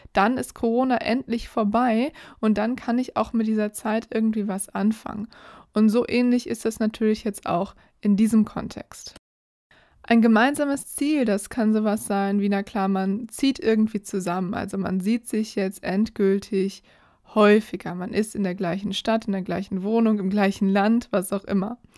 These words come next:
Also das kann sowas sein wie eine gemeinsame Wohnung, zusammen wohnen. Oder aber auch sowas wie, wenn die Person mit ihrer Probezeit fertig ist, dann verbringen wir immer die Wochenenden zusammen. Oder einfach nur das Wissen,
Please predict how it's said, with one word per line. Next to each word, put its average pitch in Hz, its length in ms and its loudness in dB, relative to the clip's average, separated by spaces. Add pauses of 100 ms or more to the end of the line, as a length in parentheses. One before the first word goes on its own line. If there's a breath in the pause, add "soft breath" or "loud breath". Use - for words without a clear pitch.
(580 loud breath)
Also 190 280 2
das 170 140 -6
kann 233 140 0
sowas 202 200 0
sein 190 300 -2
wie 190 200 -4
eine 233 200 2
gemeinsame 196 640 2
Wohnung, 196 540 0 (400)
zusammen 190 600 2
wohnen. 190 500 -2 (540 loud breath)
Oder 262 440 2
aber 185 280 -2
auch 196 140 -6
sowas 190 540 -4
wie, 208 340 0 (320 loud breath)
wenn 220 540 2
die 220 100 -4
Person 240 460 -2
mit 233 200 -4
ihrer 240 260 -4
Probezeit 262 720 -2
fertig - 440 -6
ist, - 240 -10
dann 185 100 -2
verbringen 247 480 0
wir 247 120 -4
immer 240 200 0
die 220 200 -2
Wochenenden 214 580 -2
zusammen. - 640 -12 (540 loud breath)
Oder 233 520 0 (300 soft breath)
einfach 226 440 0
nur 233 260 2
das 214 260 -2
Wissen, 262 480 -2